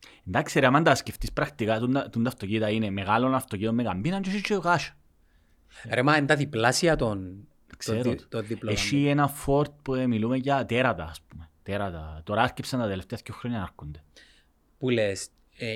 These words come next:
Speaker 2: η πεζίνα, εγώ έφτασα την Μιχάλη το δύο χιλιάδες, εν το να θυμούμαι την, επειδή ήταν πριν να πάω σπουδές, έκαμα ένα χρόνο, δούλευκα στην Κύπρο.
Speaker 1: Πόσο ήταν;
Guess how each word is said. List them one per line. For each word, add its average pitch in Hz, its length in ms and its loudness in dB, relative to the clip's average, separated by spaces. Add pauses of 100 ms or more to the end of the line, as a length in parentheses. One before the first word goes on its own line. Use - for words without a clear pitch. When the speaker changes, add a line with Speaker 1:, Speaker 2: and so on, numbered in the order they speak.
Speaker 2:
η 147 100 -6
πεζίνα, 123 520 0
εγώ 127 160 2
έφτασα 131 360 -4
την 147 120 -2
Μιχάλη 120 760 -4 (160)
το 107 160 -6
δύο 117 280 -2
χιλιάδες, 120 1200 -6
εν 113 220 -6
το 117 100 0
να 107 120 -2
θυμούμαι 110 400 -8
την, 123 140 -4
επειδή 120 680 -4
ήταν 120 320 -6
πριν 127 180 0
να 135 100 -2
πάω 113 140 -4
σπουδές, 135 480 -6
έκαμα 156 220 -2
ένα 131 120 -4
χρόνο, 143 320 -4
δούλευκα 127 320 -6
στην 104 200 -12
Κύπρο. 113 440 -10 (800)
Speaker 1:
Πόσο 117 180 -4
ήταν; 90 260 -8